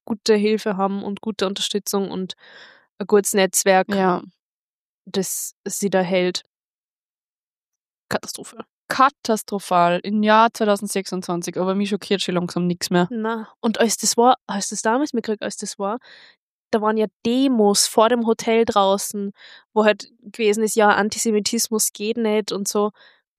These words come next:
Speaker 1: True.
Speaker 2: Ja.
Speaker 1: Aber, äh, wirklich so, "Ja, der Anti-, und das, das, das, das Antisemiten sind in dem Hotel" und die, am selben Abend, an dem der Gil das gepostet hat, das Video, vor dem Hotel, was der fetter Aufmarsch,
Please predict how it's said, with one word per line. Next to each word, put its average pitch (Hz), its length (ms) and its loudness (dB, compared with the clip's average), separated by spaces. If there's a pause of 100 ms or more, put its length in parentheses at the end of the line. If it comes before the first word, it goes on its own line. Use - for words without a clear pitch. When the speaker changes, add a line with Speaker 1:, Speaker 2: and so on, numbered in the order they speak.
(480)
Speaker 1:
True. 240 240 -2 (380)
Speaker 2:
Ja. 202 200 -2
Speaker 1:
Aber, 202 520 6
äh, 202 380 2 (520)
wirklich - 320 -2
so, 220 100 -2
"Ja, 220 340 -6
der - 140 -14
Anti-, 208 320 -14
und 196 220 -12 (140)
das, - 300 -6 (220)
das, - 220 -4 (100)
das, - 160 0
das - 160 0
Antisemiten 233 840 0
sind 240 420 -2
in 220 100 -10
dem 233 180 -4
Hotel" 233 460 -2
und 214 120 -14 (260)
die, 247 100 -6 (420)
am 277 280 4
selben 247 340 2
Abend, 214 280 -2
an 208 80 -2
dem 214 140 -2
der 214 100 -4
Gil 226 180 -4
das 220 140 -8
gepostet 220 520 -6
hat, 196 140 -6
das - 140 -12
Video, 202 260 -8 (800)
vor 226 280 2
dem 240 100 0
Hotel, 220 400 0
was 208 140 -8
der 220 80 -6
fetter 220 560 0
Aufmarsch, 202 760 -2